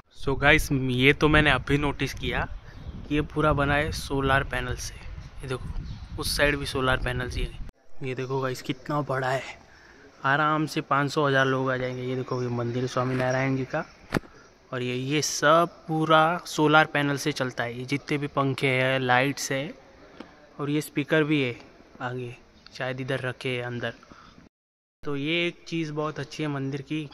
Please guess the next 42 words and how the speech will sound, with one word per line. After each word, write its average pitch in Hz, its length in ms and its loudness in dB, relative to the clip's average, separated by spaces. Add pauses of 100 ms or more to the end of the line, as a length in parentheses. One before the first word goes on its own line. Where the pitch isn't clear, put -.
कि 147 140 -6
सब - 260 -10
कुछ 160 160 -10 (360)
सोलर 156 400 2
पैनल 156 320 0
से 151 140 -8
कनेक्टेड 139 540 -4
है, 120 100 -8 (540)
इसलिए 156 260 -4
ये 147 180 2
अच्छा 143 320 -2
है 123 160 0 (160)
कि 143 80 -6
बिजली 139 340 -6
की 143 80 -6
बचत 143 380 -4
होगी, 170 280 -2 (1040)
अच्छी 135 260 -10
बात 123 280 -6
है। 123 80 -16 (360)
और 147 120 -2
ये 160 260 0
हॉल 151 400 0
शादियों 147 480 2
के 160 140 -6
लिए 156 180 2
भी 151 120 -2
दिया 143 240 -2
जाता 139 260 -2
है। 147 120 -2
अभी 143 240 -2
एक 143 100 -10
शादी 143 340 -2
भी 151 200 0
है 151 180 -2 (300)
शाम 139 320 -2
को, 127 160 -8 (600)
पंडित 143 320 0
जी 147 120 0
बता 139 340 0
रहे 135 180 2
थे। 135 200 -10